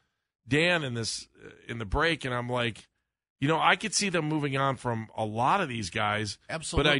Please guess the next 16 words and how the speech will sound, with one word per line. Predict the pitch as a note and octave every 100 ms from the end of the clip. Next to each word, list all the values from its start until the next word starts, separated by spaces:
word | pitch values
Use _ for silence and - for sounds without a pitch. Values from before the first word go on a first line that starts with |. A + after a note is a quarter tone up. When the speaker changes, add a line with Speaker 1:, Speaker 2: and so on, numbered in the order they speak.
| A#2
Speaker 1:
do | D#3+ G3+
think | - D3 C#3 C3 - - _ _ _ _ _
hanging | C3+ D3+ D#3+ D3+
on | C#3 C#3 C3 A#2
to | A#2
Corey | - B2+
Bojorquez | A#2 C3+ E3+ C#3 B2
is | A#2+
a | A#2+
big | A2 B2+ A2+
deal. | C#3+ A#2
To | -
me, | F3 C4
it | F#3
is, | B2+ C#3+
'cause | C#3+ C3+